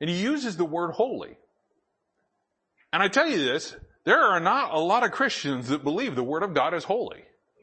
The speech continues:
I mean, we, we, we, I forget what the statistic is. I meant to look it up before I, before I came up here, and I totally forgot to do that.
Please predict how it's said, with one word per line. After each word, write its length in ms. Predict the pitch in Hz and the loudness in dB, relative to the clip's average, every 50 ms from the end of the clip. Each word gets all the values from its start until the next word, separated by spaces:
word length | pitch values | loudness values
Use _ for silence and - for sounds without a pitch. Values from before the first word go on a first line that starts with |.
| - - - - _ _ _ _ _ _ _ _ _ _ _ _ _ _ _ _ _ _ _ _ _ _ _ _ _ _ _ _ _ _ _ _ _ _ _ _ _ _ _ _ _ _ _ _ _ _ _ _ _ _ - | -20 -20 -20 -20 _ _ _ _ _ _ _ _ _ _ _ _ _ _ _ _ _ _ _ _ _ _ _ _ _ _ _ _ _ _ _ _ _ _ _ _ _ _ _ _ _ _ _ _ _ _ _ _ _ _ 0
I 60 | 175 | 2
mean, 800 | 202 202 196 175 190 190 185 180 175 170 156 165 175 175 160 | 2 2 2 0 -4 -4 -2 -2 -2 -2 -4 -6 -6 -6 -4
we, 220 | 160 165 175 190 160 | -2 0 0 0 0
we, 220 | 139 160 170 175 - | -2 -4 -4 -4 -4
we, 260 | 160 156 175 175 147 - - - - - - - _ _ - - - | -2 -2 -2 -2 -4 -8 -16 -20 -20 -20 -20 -20 _ _ -14 -6 -4
I 240 | 143 156 156 165 180 | -4 0 2 2 2
forget 260 | 196 277 233 208 202 | 2 0 0 2 2
what 100 | 175 170 | 2 0
the 100 | - 165 | 0 -2
statistic 580 | 139 - - - - - 185 175 - 147 - - | -2 -2 -2 0 2 0 0 0 -2 -4 -2 -2
is. 140 | 127 120 - | 0 2 2
I 80 | 123 | 0
meant 220 | 123 151 175 160 - | 2 0 0 0 0
to 60 | 156 | 2
look 180 | 143 151 139 | 2 2 4
it 80 | - 127 | 4 4
up 160 | 143 151 143 | 4 4 2
before 320 | 120 117 - - 127 117 110 | 0 -2 0 2 4 4 6
I, 200 | 110 107 101 98 90 - _ _ _ _ _ _ _ _ _ _ _ _ _ _ _ _ _ _ _ _ - - | 6 4 2 0 -6 -10 _ _ _ _ _ _ _ _ _ _ _ _ _ _ _ _ _ _ _ _ -14 -10
before 260 | 107 110 104 - 135 131 | -8 -6 -2 2 2 2
I 80 | 123 | 2
came 200 | 113 127 113 113 | 2 0 -2 -2
up 140 | 127 139 - | -2 -2 -2
here, 140 | - 113 107 | -2 -4 -2
and 100 | 101 98 | -2 -4
I 60 | 104 | -6
totally 300 | 110 - 131 120 113 98 | -6 -4 -4 -4 -4 -6
forgot 340 | - - 98 107 104 98 - | -8 -8 -6 -6 -6 -6 -8
to 80 | 110 | -8
do 180 | 95 117 139 151 | -8 -6 -4 -4
that. 320 | 110 95 87 92 107 - | -4 -4 -4 -4 -6 -8